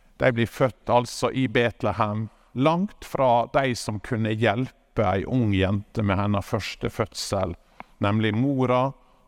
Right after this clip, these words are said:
tante og andre som var glad i henne. Det merkelige er jo at de, dette skjer i en stall.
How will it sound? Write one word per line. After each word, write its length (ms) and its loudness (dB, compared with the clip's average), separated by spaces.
tante 640 0
og 160 0
andre 380 2
som 220 0
var 160 2
glad 320 2
i 80 -4
henne. 180 -10
Det 80 -2
merkelige 800 2
er 240 2
jo 160 2
at 320 -4
de, 320 2
dette 240 0
skjer 320 0
i 160 -2
en 160 0
stall. 640 0